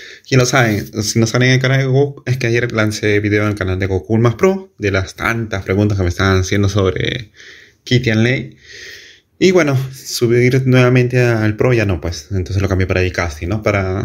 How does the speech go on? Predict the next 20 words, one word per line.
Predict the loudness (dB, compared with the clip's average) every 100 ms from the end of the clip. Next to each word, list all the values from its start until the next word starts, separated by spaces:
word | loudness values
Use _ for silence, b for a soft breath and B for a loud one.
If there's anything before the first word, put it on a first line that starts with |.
| -2
así | -2 2 2
amenizar | 4 2 2 2
el | 0
contenido | 0 2 2 2
como | -2
siempre. | -2 -4 -6 -12 _ _ -2
Y | 2
bueno, | 2 2
pues, | 0 -2
solamente | -4 0 0 2
decirles | 0 2 0 0 -2 -2
que | -2
este | -2
capítulo | -2 -2 0 0
que |
se | 2 2
viene | 2 2 -2
este | -2 -2
día | 0 2
sábado | 2 0 0 -2 -4